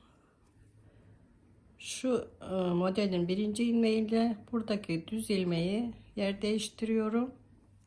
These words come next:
Buradan geri dönüyorum artık.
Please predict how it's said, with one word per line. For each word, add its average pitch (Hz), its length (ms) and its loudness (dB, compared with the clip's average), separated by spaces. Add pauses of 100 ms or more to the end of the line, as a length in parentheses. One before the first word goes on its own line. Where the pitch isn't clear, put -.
(3500)
Buradan 220 400 0
geri 190 300 -2
dönüyorum 151 480 0
artık. 151 480 -4